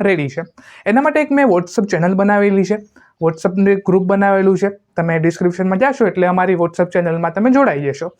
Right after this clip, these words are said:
આવતા એક કે બે મહિનાની અંદર આપણે જે આ મુદ્દો છે એકદમ ટોપ લેવલ સુધી લઈ જઈશું અને આનું actual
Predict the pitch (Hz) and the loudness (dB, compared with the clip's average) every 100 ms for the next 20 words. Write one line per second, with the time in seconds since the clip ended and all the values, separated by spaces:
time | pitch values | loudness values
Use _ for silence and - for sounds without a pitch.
0 | - - _ - 208 262 311 320 208 254 | -20 -20 _ -2 0 0 -2 0 0 0
1 | - 262 208 214 202 208 208 202 190 180 | -2 0 2 2 2 4 4 2 2 0
2 | 147 - _ _ _ _ - 175 185 220 | -2 -8 _ _ _ _ -6 -4 0 0
3 | 233 208 196 196 220 208 220 156 - _ | 2 2 0 2 0 2 -2 -2 -8 _
4 | _ - 208 202 247 226 180 202 214 220 | _ -2 -2 0 -2 0 -2 0 0 0
5 | 226 226 220 220 220 220 214 226 226 208 | 0 0 0 2 2 0 -2 -6 -2 0
6 | 208 208 226 233 196 196 - 269 | 2 4 2 2 -2 -2 -2 0